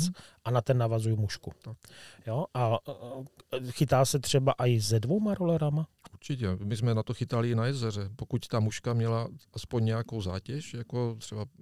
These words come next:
Speaker 1: pakomár nebo, nebo luras s korálkem, tak ten přívěs nebyl nikdy zamotaný. Už když jsem to vytahoval z vody, tak jsem viděl, jak krásně ty mušky visí pod tím,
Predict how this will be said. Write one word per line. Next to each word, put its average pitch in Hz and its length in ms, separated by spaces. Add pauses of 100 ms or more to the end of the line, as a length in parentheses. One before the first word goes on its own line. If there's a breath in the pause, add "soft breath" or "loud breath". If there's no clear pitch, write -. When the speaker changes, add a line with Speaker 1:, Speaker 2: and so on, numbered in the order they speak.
(240)
Speaker 1:
pakomár 113 540
nebo, 98 420
nebo 104 220
luras 113 380
s - 280
korálkem, 104 600 (720 soft breath)
tak - 160 (200)
ten 104 160
přívěs 104 280
nebyl 107 200
nikdy 110 260
zamotaný. 110 480
Už 101 100
když 107 140
jsem 110 140
to 117 120
vytahoval 113 480
z 101 80
vody, 110 260
tak 113 140
jsem 113 140
viděl, 110 220
jak 110 100
krásně 107 420
ty - 120
mušky 117 300
visí 110 320
pod 113 200
tím, 120 260